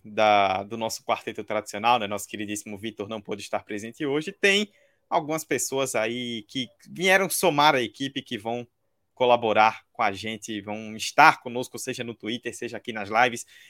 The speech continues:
e nos Spaces, né? Uma, e isso se o Twitter <laughs> resistir até a final da Copa, né? Que tá meio complicada a situação. Uma delas está aqui junto conosco, nossa queridíssima Gabi Ferreira. Gabi, seja bem-vinda.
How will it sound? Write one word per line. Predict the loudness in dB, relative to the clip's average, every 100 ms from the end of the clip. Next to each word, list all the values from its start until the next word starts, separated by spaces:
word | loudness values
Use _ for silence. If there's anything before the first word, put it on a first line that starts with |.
| _
e | -4
nos | -2
Spaces, | -2 -4 0 0 0 -4 -12
né? | -16 -18 _ _ _ _
Uma, | 2 2
e | -2 -8 -6
isso | -6
se | -6 -6
o |
Twitter | -2 -2 0 0
<laughs> |
resistir | 0 0 -6 -8 -10
até | 0 0
a |
final | 0 -2 -2
da | -2
Copa, | -2 0 0 -2
né? | -8
Que | -10
tá | -8 -6
meio | -6 -10
complicada | -8 -8 -4 -4
a | -4
situação. | -8 -8 -8 -14 _ -20 -20 -18 -2
Uma | 6 6
delas | 8 8 6
está | 2 4 4
aqui | 4 -2 0 0 _ _ _
junto | -6 -6 -2
conosco, | -2 0 -4 -4
nossa | -6 -8
queridíssima | -10 -10 -8 -8 -4
Gabi | 0 0 -2
Ferreira. | -4 -2 0 6
Gabi, | 6 6 2 -4 -8 _ _ _ _
seja | 0 2 4
bem-vinda. | 2 -2 -4 0 0